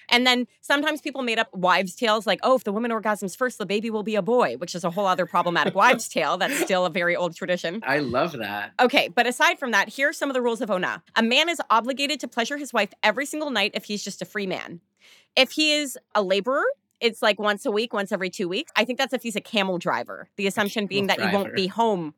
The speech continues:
Speaker 1: for two-week spans, so you don't need to pleasure your wife. If you're a sailor, it's once every six months. But we don't have camel drivers anymore.
Speaker 2: Well, the
Speaker 1: So
Speaker 2: idea seems to be,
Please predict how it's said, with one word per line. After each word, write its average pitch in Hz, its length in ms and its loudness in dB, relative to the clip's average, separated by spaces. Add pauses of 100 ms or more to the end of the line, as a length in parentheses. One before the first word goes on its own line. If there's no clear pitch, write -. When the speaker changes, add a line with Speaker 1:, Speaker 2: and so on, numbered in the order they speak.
Speaker 1:
for 190 140 -4
two-week 170 320 -6
spans, 151 600 -6 (420)
so - 160 0
you 202 120 0
don't 202 200 2
need 196 80 -4
to 202 80 -8
pleasure 196 240 -2
your 185 120 2
wife. 165 380 2
If 196 100 -2
you're 220 140 4
a 208 60 0
sailor, 262 520 2
it's - 160 -8
once 214 240 0
every 202 180 -4
six 185 220 -6
months. - 420 -6 (320)
But 269 120 2
we 330 100 0
don't 427 180 2
have 349 140 2
camel 294 300 2
drivers 175 400 -2
anymore. 139 460 -6 (560)
Speaker 2:
Well, 196 120 2
the 202 120 0
Speaker 1:
So 196 160 6
Speaker 2:
idea 240 240 4
seems 247 460 -2
to 196 100 0
be, 127 320 -2